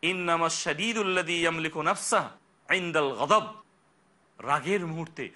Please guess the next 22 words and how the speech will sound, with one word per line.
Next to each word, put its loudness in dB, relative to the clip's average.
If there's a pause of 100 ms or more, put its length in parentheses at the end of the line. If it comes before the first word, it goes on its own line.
(160)
রাগ -2
একটি -12
স্বভাব, -2 (120)
স্বাভাবিক 2
যে 2
রাগ, 4 (220)
যেগুলো 0
আমাদের 0
দৈনন্দিন -2
জীবনে 2
আমরা 4
করে -2
ফেলি -2 (580)
ছোট্ট 0
বিষয় 0
নিয়ে, -2 (120)
সেই -2
বিষয়গুলো -6 (280)
থেকে -4 (260)
রাগ -2
না 0
করা। 2